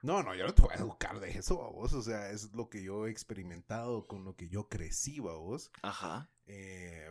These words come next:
Speaker 1: pero mira, pues, cuando uno quiere revisar su, su, sus cabezales, cómo están, uno normalmente viene, eh, levanta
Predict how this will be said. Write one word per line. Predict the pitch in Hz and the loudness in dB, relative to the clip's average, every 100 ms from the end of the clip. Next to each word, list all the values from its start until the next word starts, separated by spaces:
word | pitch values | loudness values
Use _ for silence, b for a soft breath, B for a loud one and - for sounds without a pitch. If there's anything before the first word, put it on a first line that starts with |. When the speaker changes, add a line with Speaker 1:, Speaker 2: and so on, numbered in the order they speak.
| 85 | -2
Speaker 1:
pero | 98 95 | 0 0
mira, | 92 90 | -2 0
pues, | - 107 - - - _ - _ | 2 2 -2 -10 -18 _ -20 _
cuando | - 110 104 | -2 0 2
uno | 120 165 - | 0 -2 -6
quiere | 120 123 | -6 -6
revisar | 117 90 - 101 98 | -6 -6 -6 -8 -8
su, | 98 - 107 92 82 78 53 50 | -8 -6 -4 -4 -6 -10 -12 -18
su, | - - - - | -14 -12 -12 -14
sus | - 85 | -18 -16
cabezales, | - 87 76 - 110 113 - | -10 -10 -8 -6 -6 -8 -4
cómo | 113 120 | -4 -2
están, | 117 - 92 127 _ _ B B B B | -4 -4 -8 -8 _ _ B B B B
uno | 107 113 | -2 0
normalmente | 107 92 92 101 107 - 101 | 0 -2 -2 -4 -4 -4 -4
viene, | 101 95 113 139 - | -2 -4 -6 -8 -12
eh, | - - - - - | -20 -20 -20 -16 -6
levanta | 98 98 104 135 139 135 120 | -2 0 0 -2 -2 -4 -6